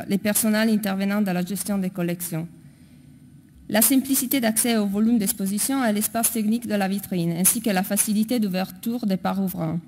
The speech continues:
Ce qui garantit en même temps la facilité de gestion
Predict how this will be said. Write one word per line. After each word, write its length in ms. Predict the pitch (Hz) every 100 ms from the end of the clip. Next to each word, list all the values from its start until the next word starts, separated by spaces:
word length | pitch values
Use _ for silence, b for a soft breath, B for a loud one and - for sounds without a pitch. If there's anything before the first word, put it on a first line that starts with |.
| - - B B B B B
Ce 140 | -
qui 160 | 262 254
garantit 720 | 208 208 214 214 233 247 269 -
en 80 | 208
même 200 | 202 202
temps 200 | 202 202
la 180 | 185 180
facilité 560 | 190 202 226 226 220 220
de 80 |
gestion 540 | 202 202 208 - 247